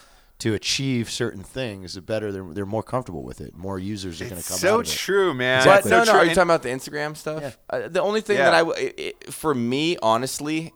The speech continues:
Speaker 3: and, and I'll, I'll give credit to Mel this today. She texted me and she's like,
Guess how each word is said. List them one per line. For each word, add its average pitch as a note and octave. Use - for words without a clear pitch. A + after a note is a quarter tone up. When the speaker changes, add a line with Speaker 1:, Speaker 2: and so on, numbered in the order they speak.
Speaker 3:
and, G#2
and A2
I'll, A2+
I'll A2
give A#2+
credit -
to A2+
Mel A2
this F#2
today. F#2+
She C3+
texted C3+
me G2+
and F2+
she's G2
like, F#2